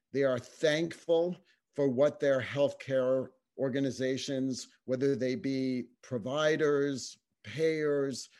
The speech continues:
and even pharma companies who often have had a bad rep in many ways, they are seeing higher brand affinities than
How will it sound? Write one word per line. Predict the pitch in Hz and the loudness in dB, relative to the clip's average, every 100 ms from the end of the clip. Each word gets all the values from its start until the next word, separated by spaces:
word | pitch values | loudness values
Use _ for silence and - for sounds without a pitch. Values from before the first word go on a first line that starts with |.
| - _ _ _ 113 | -20 _ _ _ -4
and | 131 | 0
even | 170 196 185 131 - | 2 4 2 0 -6
pharma | 156 190 180 | -2 2 0
companies | 139 139 127 127 117 | 0 -4 -2 -2 -4
who | - 123 | -4 -2
often | 120 117 | -2 -4
have | 117 | -6
had | 110 127 123 113 - _ _ | -6 -6 -2 -4 -6 _ _
a | 123 | -10
bad | 110 127 117 | -6 -6 -4
rep | 123 123 123 | -4 -4 -2
in | 123 | -2
many | 120 117 | 0 -2
ways, | 110 113 110 110 107 - - - _ | -2 -2 -2 -4 -8 -16 -20 -20 _
they | - 139 156 | 0 4 6
are | 151 151 139 - _ | 6 6 4 -4 _
seeing | - - - 208 220 190 | -12 -8 -2 0 2 0
higher | 147 - - 151 180 196 190 | -2 -8 -8 -4 0 2 0
brand | 127 127 170 175 160 | -4 -4 -2 0 -2
affinities | 120 - 160 156 113 107 107 98 - - _ _ _ | -4 -6 -4 -4 -4 -6 -6 -10 -14 -18 _ _ _
than | 131 139 | -2 -2